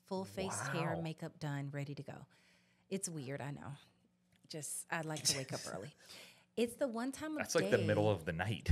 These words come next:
Speaker 3: <laughs> That's,
Speaker 1: No,
Speaker 3: that is so
Speaker 1: it's
Speaker 3: early.
Speaker 1: Well, I'll tell you, it's the one time of day no one's calling.
Speaker 3: Yep.
Speaker 2: Yeah.
Speaker 1: No one's bothering you. No one's posting on social media, really, unless you're
Speaker 3: Mm-hmm.
Speaker 1: Beyonce. And, uh, because I feel like she and I are kindred spirits. She doesn't sleep just like me.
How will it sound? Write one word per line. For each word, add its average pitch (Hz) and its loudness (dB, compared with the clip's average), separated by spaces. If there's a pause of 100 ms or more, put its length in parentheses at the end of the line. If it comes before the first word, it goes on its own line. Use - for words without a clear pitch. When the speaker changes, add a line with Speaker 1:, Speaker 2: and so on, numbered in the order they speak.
(160)
Speaker 3:
<laughs> - -4
That's, 254 6
Speaker 1:
No, 160 -2 (560)
Speaker 3:
that 113 6
is 101 2
so - 2
Speaker 1:
it's 87 2
Speaker 3:
early. 82 -2 (160)
Speaker 1:
Well, 254 0
I'll 269 -2
tell 262 -4
you, 180 -4 (100)
it's 220 -2
the 240 -2
one 214 -2
time 262 -4
of 233 -6
day 175 -4
no 170 -2
one's 208 -6
calling. 160 -4 (180)
Speaker 3:
Yep. 160 -4 (140)
Speaker 2:
Yeah. 165 0
Speaker 1:
No 180 0
one's 208 -2 (120)
bothering 165 -4
you. 156 -4 (200)
No 170 0
one's 196 -4
posting 190 -4
on 180 -6
social 185 -6
media, 151 -4
really, 151 -2
unless 151 -2
you're 156 -2
Speaker 3:
Mm-hmm. 151 -8
Speaker 1:
Beyonce. 147 -6 (520)
And, 175 0
uh, 175 -2
because 170 -6
I 170 -2
feel 170 -6
like 156 -2
she - -2
and 151 -4
I 147 -4
are 143 -4
kindred - -10
spirits. 147 -6
She 160 -4
doesn't 147 -8
sleep - -6
just - -10
like - -12
me. 156 -8